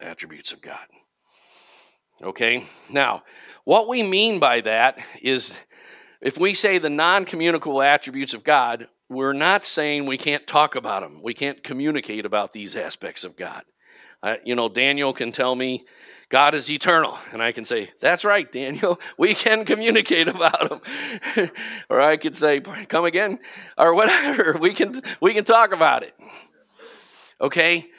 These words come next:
But what we mean is we can't catch it. You know, some of you think I'm really, really old, but I'm not eternal. <laughs>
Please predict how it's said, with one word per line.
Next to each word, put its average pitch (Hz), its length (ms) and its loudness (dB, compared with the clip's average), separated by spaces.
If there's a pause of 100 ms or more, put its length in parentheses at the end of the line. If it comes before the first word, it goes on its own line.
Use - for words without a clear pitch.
(160)
But 170 120 4
what 220 180 4
we 214 120 4
mean 220 300 2
is 180 180 2
we 180 120 0
can't 196 340 0
catch 233 340 2
it. 104 140 -10 (1600)
You 143 100 -2
know, 147 120 2
some 226 320 2
of 208 120 0
you 190 160 -2
think 190 280 -2
I'm 160 220 2
really, 180 280 2
really 170 300 4
old, 156 640 2
but 151 160 4
I'm 165 240 0
not 208 240 2
eternal. 123 580 -4
<laughs> - 60 -20